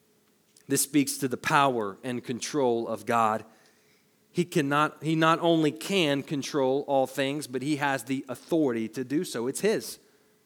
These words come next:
He created all life, and he holds all life in his hands. He's sovereign. He's working in every way. So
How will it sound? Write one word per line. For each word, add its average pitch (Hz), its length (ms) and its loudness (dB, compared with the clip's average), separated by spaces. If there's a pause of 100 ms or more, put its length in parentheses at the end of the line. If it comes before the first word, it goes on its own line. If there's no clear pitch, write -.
(240)
He 190 120 0
created 196 400 6
all 180 200 6
life, 196 480 0 (380)
and 180 80 2
he 175 80 6
holds 190 260 6
all 202 200 6
life 208 340 4
in 190 60 0
his 180 140 0
hands. 214 300 -2
He's 175 200 -6 (180)
sovereign. 214 580 6
He's 160 220 0
working 185 460 4
in 156 100 2
every 190 240 4
way. 220 300 6
So 180 220 2